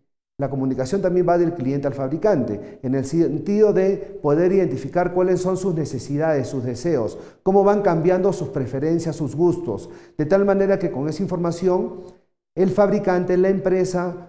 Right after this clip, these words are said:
puede hacer adaptaciones, mejoras a su producto y tener con-, constantemente satisfecho al cliente.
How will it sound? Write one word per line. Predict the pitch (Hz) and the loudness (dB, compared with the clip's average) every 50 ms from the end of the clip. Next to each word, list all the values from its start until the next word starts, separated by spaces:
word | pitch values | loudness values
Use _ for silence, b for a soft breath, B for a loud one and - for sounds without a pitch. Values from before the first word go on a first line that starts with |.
| - - _ | -20 -6 _
puede | 165 175 170 180 180 | 2 4 4 4 4
hacer | 170 175 170 175 175 175 - | 4 2 2 0 0 2 0
adaptaciones, | 147 147 143 135 - - 139 131 - - 185 175 170 170 165 151 143 | 2 2 2 2 2 0 -2 -2 -2 0 0 2 2 2 2 0 0
mejoras | 139 123 - 156 147 156 151 160 | -2 -4 -4 -2 -2 -2 -2 -2
a | 160 | -2
su | - 196 143 | -4 -4 -2
producto | - 175 185 196 185 185 - 208 208 208 B B B B B | 2 4 4 4 4 2 0 0 -2 -2 B B B B B
y | 135 131 | -6 -4
tener | 135 147 135 139 156 160 151 156 | -2 0 0 0 0 0 -2 -2
con-, | - 143 131 117 - - | -4 -6 -6 -8 -10 -10
constantemente | - 135 123 117 165 156 135 160 147 143 147 143 151 | -8 -8 -6 -4 -4 -4 -2 -2 -2 -2 -2 -2 -4
satisfecho | - - 139 113 131 117 - 143 127 - - 135 | -6 -6 -6 -6 -6 -6 -6 -6 -6 -4 -4 -4
al | 127 - | -4 -4
cliente. | - 110 107 110 101 95 85 - - - | -6 -6 -6 -6 -6 -8 -10 -12 -16 -20